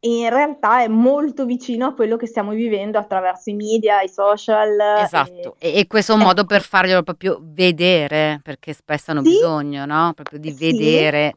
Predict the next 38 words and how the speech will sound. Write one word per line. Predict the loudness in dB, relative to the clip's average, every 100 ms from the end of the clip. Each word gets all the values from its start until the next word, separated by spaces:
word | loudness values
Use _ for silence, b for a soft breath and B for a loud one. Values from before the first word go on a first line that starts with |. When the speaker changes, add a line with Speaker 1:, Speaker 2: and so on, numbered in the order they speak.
| -8
Speaker 2:
quello | -8 -8 -10
che | -10 -10 0
Speaker 1:
Di | 2
Speaker 2:
succede. | 2 0
Speaker 1:
vedere, | 0 -2 -2 -4 -6 -2
e, | 0 2 0 -2
e | -4
le | -2 -2
risposte | -2 -4 -6 -4 -4 -6
che | -4 -4
danno | -4 -8 -10 -10 -8
sono | -6 -4 -4
spiazzanti, | -6 -6 -6 -6 -4 -4 -4 -8 -12 -10
cioè | -2 2
le | 2
analisi | 2 0 0 -2 -4
che | -4
ci | -2
hanno | -2 -2 -6
offerto | -8 -6 -6 -6 -12 -8 -4 -2 -2
sono, | 0 0 2 0 0
sono | 0
state | 2 0
spiazzanti, | 0 -2 0 0 0 0
perché | 0 0 2 2
davvero | 2 2 0
non | 0
ce | -2
le | -4
aspettavamo, | -4 -4 -2 0 0 0 -2
hanno | -6 -2
da-, | -2
hanno | 2 0 2
fornito | -2 -2 -4 -4
una | -4 -2
chiave | 0 0
di | 0
lettura | 0 0 0 2 0